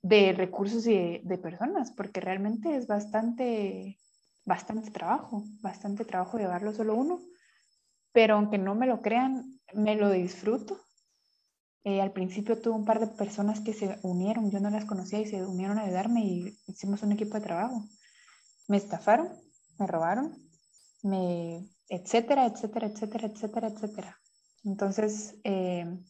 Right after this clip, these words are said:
yo les digo, y eso es, creo que también es algo que me ayuda a mí, em, quizás solo soy yo, pero yo puedo dar, eh, cuentas de cada centavo.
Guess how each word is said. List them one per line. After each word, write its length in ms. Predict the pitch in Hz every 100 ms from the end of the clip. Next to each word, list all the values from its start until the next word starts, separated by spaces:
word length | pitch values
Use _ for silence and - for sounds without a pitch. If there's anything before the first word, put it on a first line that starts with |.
| - - - _ _ _ _ -
yo 180 | 214
les 180 | 214 220
digo, 200 | 240 254
y 60 | 240
eso 200 | 233 247
es, 120 | 226
creo 240 | - 240
que 80 | 262
también 300 | 202 170 185
es 100 | 208
algo 180 | 233 233
que 100 | 233
me 100 | 190
ayuda 260 | 175 185 208
a 40 |
mí, 180 | 220 233 - - - _ _ 208
em, 640 | 196 185 180 170 165 156 _ _ _ _ _ _ -
quizás 320 | 202 226 226
solo 160 | 233
soy 180 | 226 214
yo, 300 | 208 285 - - _ _ _
pero 160 | 208 190
yo 160 | 196
puedo 160 | 196 220
dar, 380 | 220 214 220 - - _ _ _
eh, 460 | - 196 185 185 190
cuentas 540 | 208 214 220 240 233
de 120 | 190
cada 240 | 185 208 220
centavo. 560 | 196 202 202 269 294